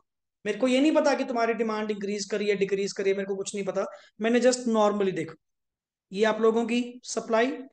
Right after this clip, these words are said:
और ये आप लोगों की डिमांड। इक्विलिब्रियम रेट बताना कितना आ रहा है सर आपका,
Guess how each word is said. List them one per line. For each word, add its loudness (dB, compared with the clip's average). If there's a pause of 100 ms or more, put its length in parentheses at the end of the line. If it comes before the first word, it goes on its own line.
(720)
और -2
ये 2
आप 2
लोगों 2
की -6 (140)
डिमांड। 0 (2250)
इक्विलिब्रियम 4
रेट 4
बताना 4
कितना 0
आ 2
रहा 2
है -2
सर -2
आपका, -6